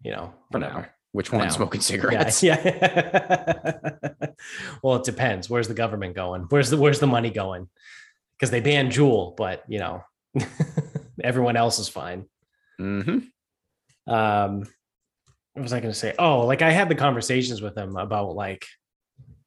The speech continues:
Speaker 1: just, like, diet and, like, dumb shit like that too. Where he's like, "Oh yeah, but, like, meat's bad for you." And I'm like, "Well, not really."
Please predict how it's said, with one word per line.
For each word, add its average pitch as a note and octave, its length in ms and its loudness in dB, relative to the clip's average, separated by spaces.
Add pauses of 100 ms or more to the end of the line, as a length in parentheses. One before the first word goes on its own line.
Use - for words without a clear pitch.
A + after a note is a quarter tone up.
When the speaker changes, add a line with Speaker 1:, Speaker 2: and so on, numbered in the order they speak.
(400)
Speaker 1:
just, D#3 160 2
like, C#3+ 180 2
diet A2 420 0
and, A#2 140 -6
like, G#2 180 -6
dumb A2 200 -2
shit G#2+ 240 -2
like G2 200 -6
that G2 340 -4
too. F2 400 -6 (220)
Where - 100 -10
he's G2+ 120 -6
like, G2+ 180 -4
"Oh C#3 120 2
yeah, A#2+ 300 0
but, G2 160 -4
like, G#2 200 -4
meat's A#2+ 240 -2
bad A#2 280 0
for - 200 -12
you." - 160 -14
And - 80 -20
I'm A2 120 -10
like, B3+ 220 -6
"Well, F#3+ 200 0
not F#3 220 -4
really." C3 420 -4